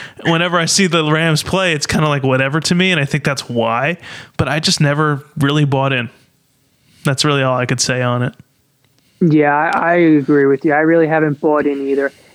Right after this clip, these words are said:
Speaker 1: And I think it's, it's, this, I think, falls more, uh,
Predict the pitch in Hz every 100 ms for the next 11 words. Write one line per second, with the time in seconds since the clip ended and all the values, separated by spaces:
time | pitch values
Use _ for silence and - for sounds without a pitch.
0 | _ 180 196 190 285 359 302 240 220 -
1 | - _ 202 269 - 339 262 214 - 196
2 | 190 160 156 156 156 160 156 151 143 135
3 | 131 139